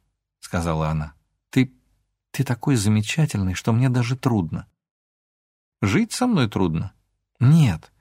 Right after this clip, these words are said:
Трудно поверить, что такие бывают". "Но я же есть", рассмеялся Абрикосов почти безыскусно.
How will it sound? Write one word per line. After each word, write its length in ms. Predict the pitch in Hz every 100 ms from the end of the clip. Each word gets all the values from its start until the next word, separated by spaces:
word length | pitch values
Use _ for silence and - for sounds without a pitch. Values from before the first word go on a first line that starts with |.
| _ _ _ _ _ -
Трудно 340 | 156 190 180
поверить, 440 | 160 165 196 175 -
что 180 | -
такие 400 | 107 120 - 131 120
бывают". 640 | 120 113 110 78 76 _ _ _ _ _ _ _ _
"Но 160 | 113 120
я 200 | 123 107
же 140 | 92
есть", 440 | 92 110 123 - - _ _ _ _ _
рассмеялся 680 | 110 104 - 101 95 92 98
Абрикосов 600 | 87 90 - 135 - 101
почти 440 | - 92 - - 113
безыскусно. 880 | 98 87 113 - - 85 - 82